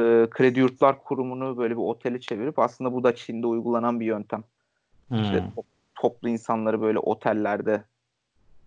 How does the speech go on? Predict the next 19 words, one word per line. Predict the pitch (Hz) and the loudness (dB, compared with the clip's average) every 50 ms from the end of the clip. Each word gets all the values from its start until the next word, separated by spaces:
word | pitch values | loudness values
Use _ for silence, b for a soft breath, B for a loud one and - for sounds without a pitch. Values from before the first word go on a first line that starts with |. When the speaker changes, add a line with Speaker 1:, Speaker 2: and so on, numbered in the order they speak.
| - - _ _ - - - - _ _ _ _ _ _ - _ - | -20 -20 _ _ -20 -20 -20 -20 _ _ _ _ _ _ -20 _ -6
Speaker 1:
toplayıp | - 113 113 101 98 101 101 101 | 0 2 2 2 2 2 0 0
Speaker 2:
Hmm. | - _ - | -2 _ -2
Speaker 1:
orada | 120 123 - - 113 | -2 -2 0 0 -2
karantinaya | - - 135 113 113 110 107 _ - 113 104 104 104 101 | 0 2 2 2 2 2 0 _ -10 -8 -6 -4 -2 -2
almak | 98 104 104 110 143 190 - - _ _ _ - | -2 -2 -2 -4 -6 -8 -8 -18 _ _ _ -6
ve | 110 110 | -2 2
orada | 110 113 113 117 117 | 4 4 2 2 0
izole | 107 107 113 127 117 107 110 | -4 -4 -2 -2 0 0 0
etmek. | 107 - _ - 135 175 - - _ _ _ _ _ _ _ _ _ _ _ _ _ - - - - - | -2 -4 _ -8 -10 -10 -10 -12 _ _ _ _ _ _ _ _ _ _ _ _ _ -20 -20 -16 -8 -2
Ee, | - 117 117 113 107 | 2 2 2 2 2
o | 107 104 117 139 143 143 135 - _ _ _ - 113 _ - | 2 4 6 6 6 4 2 0 _ _ _ -20 -20 _ -6
Kredi | - 143 139 131 131 | 0 2 2 2 2
Yurtlar | 135 131 131 - - 147 139 139 | -2 -2 -2 2 2 2 2 0
Kurumu, | - - 127 117 113 | -4 -10 -8 -6 -6
yanlış | 117 120 117 120 123 123 - | -4 -4 -4 -4 -4 -6 -8
hatırlamıyorsam | 139 127 - 143 143 151 151 147 139 160 139 | -8 -8 -6 -6 -6 -4 -4 -6 -4 0 2
Ankara'da | 127 135 143 139 - 147 139 139 135 151 | 2 2 2 0 0 0 0 2 2 0
ve | 147 | -2
Konya'da | 147 - - 143 135 143 139 127 117 113 - | -2 -4 -4 -4 -2 -2 -4 -2 0 0 0